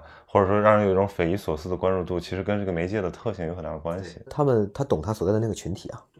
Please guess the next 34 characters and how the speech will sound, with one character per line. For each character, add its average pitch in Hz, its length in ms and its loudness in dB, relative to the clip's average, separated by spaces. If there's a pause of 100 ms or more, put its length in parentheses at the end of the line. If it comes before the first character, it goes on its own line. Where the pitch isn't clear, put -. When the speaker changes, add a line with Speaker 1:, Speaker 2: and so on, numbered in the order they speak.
(380)
Speaker 2:
对， 85 220 -2
包 82 180 0
括 127 100 0
你 98 80 0
说 120 160 0
的 120 80 4
这 120 120 -2
三 123 160 -2
个 120 60 -2
片 120 140 -4
子， 117 60 -4
其 - 160 -6
实 - 80 0
也 90 140 0
还 - 160 0
有 104 100 4
一 80 60 0
个 90 100 -2
共 98 160 -4
同 90 120 -6
点， 90 160 -4
就 80 60 -4
是 82 60 -4
什 78 100 -8
么？ - 140 -12 (680)
像 98 160 -2
算 104 200 2
命， 95 220 -2 (100)
像 90 340 -2
那 85 160 -4
个 76 320 -4 (220)
杀 92 140 -2
马 82 100 -4
特， 82 220 -8